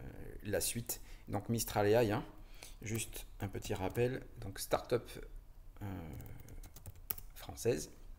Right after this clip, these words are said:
Voilà, on est ici. Et donc, euh, ben, c'est parti, euh, pour la suite des news.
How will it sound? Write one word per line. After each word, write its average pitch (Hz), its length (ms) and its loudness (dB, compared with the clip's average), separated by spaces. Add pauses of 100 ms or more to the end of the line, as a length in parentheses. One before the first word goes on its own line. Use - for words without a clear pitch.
(1300)
Voilà, 90 280 -4 (1200)
on 92 80 -6
est 90 60 -4
ici. - 340 -2 (1600)
Et 98 140 0
donc, 98 360 -4
euh, 87 300 -2
ben, 82 240 -4
c'est - 180 -2
parti, 117 540 0
euh, 76 160 -2 (100)
pour 110 160 0
la 90 80 2
suite - 240 -2
des 101 80 -2
news. 90 180 -2